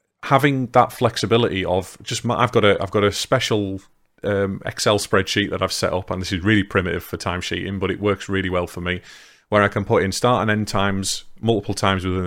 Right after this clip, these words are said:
the day, and it, it logs exactly how many hours I've done, and then it adds them up throughout the day. So I can split my time. So I might do seven till eight one morning, and then I'll do nine, half nine till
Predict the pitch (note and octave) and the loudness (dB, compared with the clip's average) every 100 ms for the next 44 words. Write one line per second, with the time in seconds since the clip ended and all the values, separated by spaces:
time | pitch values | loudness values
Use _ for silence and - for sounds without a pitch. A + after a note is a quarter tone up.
0 | F2 E2+ F#2+ G#2+ F#2+ - - G2 - G2 | -4 -2 0 0 -2 -4 -4 -4 -4 0
1 | G2+ G2 - - - G2 E2+ A#2+ A#2+ G2 | 2 0 -4 -8 -10 -10 -2 -2 0 0
2 | G2+ G2 F#2 F#2+ F#2 F2 F#2 F2+ F#2 - | 0 0 0 0 -2 -2 -4 -4 -8 -18
3 | _ F#2 F#2+ F#2+ F#2+ F#2 G#2 F#2+ - - | _ -4 -2 0 0 0 -2 -2 -2 -10
4 | - F2+ E2 G2 - G#2 A2+ G#2+ G#2 G2+ | -2 0 2 0 2 4 4 2 -4 -6
5 | - - - - C3 - A2 - A2 A#2+ | -12 -6 -4 2 2 2 -2 0 -2 -2
6 | C3 A#2+ A2 A2 A#2 - G#2 G2 - A2 | -4 -2 0 2 0 0 -2 0 0 -2
7 | G2+ F#2+ F#2+ F#2 F2 - G2+ A2 - _ | -2 -2 -2 -2 -4 -2 -2 -2 -10 _
8 | - G2 G2 G2 G2+ G#2 F#2 F2+ F2+ F2 | -4 -2 0 0 0 0 -2 -4 -4 -4
9 | F2+ F2 - _ F#2 F#2 F2+ F#2+ F2+ - | -4 -6 -12 _ -4 -2 0 0 -2 0
10 | F#2+ F#2 F2 - F2 | -2 -2 -4 -4 -6